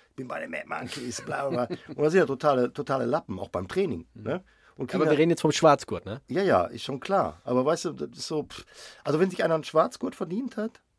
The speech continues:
Speaker 1: da durchgegangen ist, durch wirklich alle Stufen, dann ist der lange dabei, dann kann der was.
Speaker 2: Ja,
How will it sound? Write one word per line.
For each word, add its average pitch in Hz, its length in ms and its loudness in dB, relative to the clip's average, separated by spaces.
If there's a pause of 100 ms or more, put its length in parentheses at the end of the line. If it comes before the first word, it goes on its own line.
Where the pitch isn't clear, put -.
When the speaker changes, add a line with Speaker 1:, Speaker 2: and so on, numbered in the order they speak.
(140)
Speaker 1:
da - 120 0
durchgegangen 160 580 -2
ist, 160 240 -6
durch 120 120 -4
wirklich 151 280 -6
alle 143 160 -4
Stufen, 190 540 -10 (500)
dann 120 180 -6
ist - 220 -4
der 185 100 6
lange 202 260 2
dabei, 190 400 -2
dann 127 200 -8
kann 247 200 -8
der 226 220 -4
was. 71 160 -10 (380)
Speaker 2:
Ja, 160 140 -10